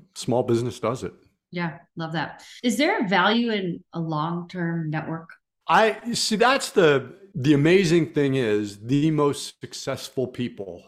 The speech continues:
Speaker 1: have the best long-term networks. And, and so there's, there's two ways to look at being in a network. And, and the first way is I'm going to go network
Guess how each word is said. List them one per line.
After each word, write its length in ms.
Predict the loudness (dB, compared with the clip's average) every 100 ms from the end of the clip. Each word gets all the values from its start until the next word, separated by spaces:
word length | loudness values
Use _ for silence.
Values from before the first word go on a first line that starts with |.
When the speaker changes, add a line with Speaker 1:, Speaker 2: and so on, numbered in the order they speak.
| _ _ _
Speaker 1:
have 400 | -8 -2 -2 -2
the 100 | -6
best 380 | -2 -4 -4 -4
long-term 540 | -2 0 -2 -6 -8
networks. 640 | -8 -12 -18 -20 -16 -16 -16 _ _
And, 260 | 0 0 0
and 180 | -2 0
so 520 | 2 4 4 2 -6 _
there's, 280 | 2 2 0
there's 260 | -2 -4 -2
two 160 | -2
ways 340 | 4 4 4 0
to 80 | -2
look 280 | 0 -2
at 360 | -2 -4 -6 -10 -20 -18 -4
being 280 | 0 2 2
in 120 | -2
a 60 | -4
network. 640 | -6 -10 -12 -16 -16 -20 -20 _ _ _ -4
And, 160 | -4
and 180 | 0 0
the 60 | 0
first 340 | 2 2 2
way 200 | 2 2
is 440 | 2 0 -2 -6 -16 _ _ _
I'm 200 | -2 0
going 280 | 2 2 2
to 80 | -2
go 160 | 0 0
network 720 | 0 -4 -4 -6 -6 -14 -20